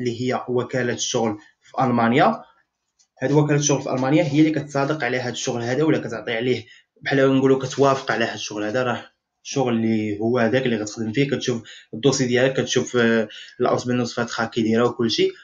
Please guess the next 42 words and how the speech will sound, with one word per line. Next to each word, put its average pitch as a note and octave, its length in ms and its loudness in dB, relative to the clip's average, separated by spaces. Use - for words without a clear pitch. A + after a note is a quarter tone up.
وكتعطيك D3+ 540 2
هاد C#3 300 2
القبول. B2 500 2
ماشي F3+ 240 4
صعيب C#3 320 4
باش، C3 240 0
باش - 180 -4
ياخدوه. C3+ 360 2
بزاف C3 280 0
الشركات C#3 380 0
اللي B2 120 2
هما B2 200 2
اللي D#3 120 6
كيديروا B2+ 360 0
هاد A#2+ 60 0
الناس، D3 320 0
الا A#2+ 200 -2
طلبتيها B2+ 440 0
منهم B2 400 0
كيصيب-، D3+ 420 2
كي-، C3+ 380 4
هما C3 160 0
اللي D3+ 100 6
كيديروا B2+ 220 0
الطلب A#2+ 280 -2
ديالو A#2+ 280 -2
كياخدوه، A#2+ 440 0
وكيصيفطوه F3 680 2
لك D3 140 4
مع C3 300 0
عقد C3 260 0
التكوين C#3+ 440 0
المهني. A2+ 460 -2
لكن D#3 420 4
كاين E3+ 220 2
الناس D#3 280 6
اللي C#3+ 300 2
دفعوا B2 400 0
بلا B2+ 260 4
هاد D3 260 6
الورقه C3 380 2
هادي B2 380 0